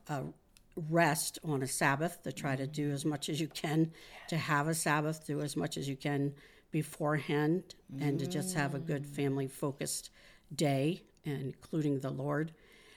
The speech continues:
Speaker 1: And the other thing is, is that moms and dads really, you need to take retreat, a silent retreat, um, to get away. And that's why I love Carol's ministry with Sabbath Rest.
Speaker 2: Mm.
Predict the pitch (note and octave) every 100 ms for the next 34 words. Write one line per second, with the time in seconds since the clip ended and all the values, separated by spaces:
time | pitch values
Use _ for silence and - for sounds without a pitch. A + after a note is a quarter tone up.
0 | - G#3+ A#3+ C#4+ - C4 G3+ E3+ E3+ F3+
1 | D#3+ - F3+ F3+ G3+ A#3 G#3+ - - -
2 | F#3 D#3+ D3 D#3+ D#3+ D#3 D#3+ D#3+ D#3 -
3 | E3 F#3+ G3+ E3 - E3+ D3+ - - E3
4 | D#3 D3 - D#3 - - - - - -
5 | - - C#3 - F#3+ F3 F3+ D#3+ C3+ -
6 | C#3 - - - - - - C#3+ C3 B2+
7 | B2+ - D#3+ C#3+ F3+ D#3+ D3+ C3 B2 -
8 | - - - - - - D#3+ G3+ G3+ F3+
9 | D#3 D3 D3+ - - D3+ C#3+ C3 D#3+ D3
10 | C3+ - - B2 - - - D3+ - D#3
11 | C3 A#2+ - B2+ - - - - A3+